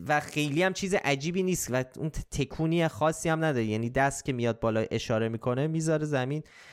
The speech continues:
چیز غیر طبیعی نمیشه گفت که این الان اینجا داره نقش بازی می‌کنه و از شواهدی هم که گفتم نشون می‌ده که اینجا همه دارن باهاش به عنوان یک مجروح برخورد می‌کنن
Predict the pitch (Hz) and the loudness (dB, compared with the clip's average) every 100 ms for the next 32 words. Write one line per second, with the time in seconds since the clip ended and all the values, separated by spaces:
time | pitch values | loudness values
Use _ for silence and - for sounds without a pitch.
0 | - - _ - 117 113 - 123 120 117 | -20 -20 _ -6 -2 -2 0 2 2 0
1 | 120 120 117 120 165 180 180 160 185 143 | 0 0 0 0 2 2 0 0 0 0
2 | - 113 113 - - 110 107 - 110 104 | -2 0 0 0 0 0 0 0 -2 0
3 | 104 110 113 107 104 107 101 - 104 104 | -2 -2 -2 -2 -2 -2 -2 -4 -6 -4
4 | 98 117 139 165 151 143 - - 120 117 | -4 -2 0 0 -2 -6 -10 -2 0 2
5 | 120 131 131 120 120 104 - 135 139 113 | 0 0 -2 -2 -2 -4 -2 -4 -2 -4
6 | - 131 135 135 147 143 139 _ _ - | -4 -2 -2 0 0 0 -2 _ _ -20
7 | _ _ _ _ 101 101 98 117 120 135 | _ _ _ _ -4 -2 0 2 4 2
8 | 139 120 110 131 131 127 139 120 113 139 | 2 0 0 0 2 0 0 0 2 0
9 | - 120 104 104 123 139 135 - 120 113 | 0 0 0 0 0 0 0 -2 0 -2
10 | - 180 131 - 104 95 110 98 98 - | 0 0 2 2 0 0 -2 -6 -6 -4
11 | 98 95 | -2 -2